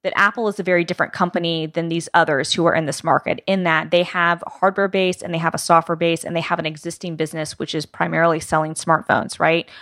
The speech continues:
Whereas Netflix is a pure content play, H B O is a media company, Amazon is a lot of different things, YouTube is a, you know, kind of a, a, a, a, a content stream on top of an ad service.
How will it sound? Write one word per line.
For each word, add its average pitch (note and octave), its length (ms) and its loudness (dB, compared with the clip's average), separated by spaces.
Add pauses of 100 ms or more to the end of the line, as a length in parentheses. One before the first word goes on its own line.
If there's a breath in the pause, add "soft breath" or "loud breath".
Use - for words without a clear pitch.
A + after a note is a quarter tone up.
(220 loud breath)
Whereas F3 600 0 (240 soft breath)
Netflix G#3 440 0
is F3+ 80 -6
a F3+ 60 0
pure E3+ 240 0
content - 400 -2
play, E3+ 420 0 (160)
H F#3+ 180 2
B F3 140 4
O D#3+ 40 4
is E3 120 0
a E3+ 40 -4
media E3 300 0
company, E3 640 -4
Amazon E3+ 440 2
is D#3 100 -6
a E3+ 60 -10
lot D#3 200 4
of D#3 100 -2
different - 320 -2
things, D#3 540 -2
YouTube E3+ 480 -2
is D#3 440 -2
a, D#3+ 200 2
you E3+ 140 -2
know, D#3 220 0
kind E3 220 -2
of D#3 120 -2
a, D3+ 200 2 (380 loud breath)
a, D3+ 540 0 (140)
a, - 300 0
a, E3 500 0
a E3+ 60 -2
content F#3 400 2
stream E3+ 280 -2
on D#3+ 100 2
top - 160 -4
of D#3 140 -2
an D#3 100 -2
ad D#3+ 220 2
service. D#3+ 480 -2